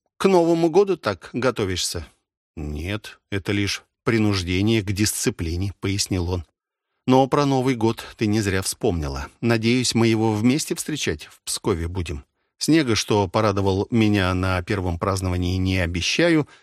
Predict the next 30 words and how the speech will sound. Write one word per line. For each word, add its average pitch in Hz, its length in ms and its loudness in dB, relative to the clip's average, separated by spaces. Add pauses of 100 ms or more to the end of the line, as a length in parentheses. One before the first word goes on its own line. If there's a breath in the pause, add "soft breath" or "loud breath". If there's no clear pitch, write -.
(320 soft breath)
как 120 260 0
и 117 60 4
Деда 110 240 2
Мороза 104 600 2
со 104 160 -4
Снегурочкой. 101 720 0 (360)
Никому 107 440 2
непонятны 101 720 0
в 107 140 -2
этих 95 260 -2
теплых 101 340 -4
краях 92 420 -2
они 92 180 0
будут. 90 360 -2 (800 soft breath)
А 139 120 4
вот 151 180 4
что 151 260 0
под 143 220 -2
елочкой 156 500 0
тебе 135 260 -4
положить, 123 480 -2
вернее, 104 500 2
под - 380 -6
винорскую 95 680 -2
сосенку, 120 520 -4 (680 soft breath)
у - 20 -2
меня 90 260 0
есть. 101 460 -2 (500)
Неужели 107 680 2
сделал? 123 720 -2